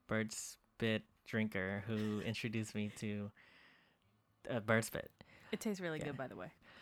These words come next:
Speaker 1: I, um, I feel like I didn't do that Bird Spit thing justice.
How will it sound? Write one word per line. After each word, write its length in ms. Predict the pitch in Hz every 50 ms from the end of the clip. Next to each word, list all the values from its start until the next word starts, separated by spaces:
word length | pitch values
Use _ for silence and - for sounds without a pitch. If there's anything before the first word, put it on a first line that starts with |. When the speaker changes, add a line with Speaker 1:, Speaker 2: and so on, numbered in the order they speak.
| - - - - - -
Speaker 1:
I, 160 | 151 175 185
um, 380 | 175 165 165 160 160 160 156 139 - - - - - - - - - - - _ _ _
I 80 | 156 160
feel 140 | - 220 220
like 120 | 208 175
I 40 | 165
didn't 220 | 165 180 165 143
do 540 | 127 127 127 127 127 127 127 127 127 127 127 123 123 - - _ _ _ _ _ _ _ _ _ _ _ _ _ _ _
that 280 | 127 123 117 110 - -
Bird 220 | 117 117 113 107
Spit 400 | - - - - 117 110 - - - _ _ _ _ _ _ _ _ _ _ _ _ _ _ _ _ - - -
thing 280 | 131 120 117 113 110 107
justice. 520 | - 107 104 - - - 87 80 117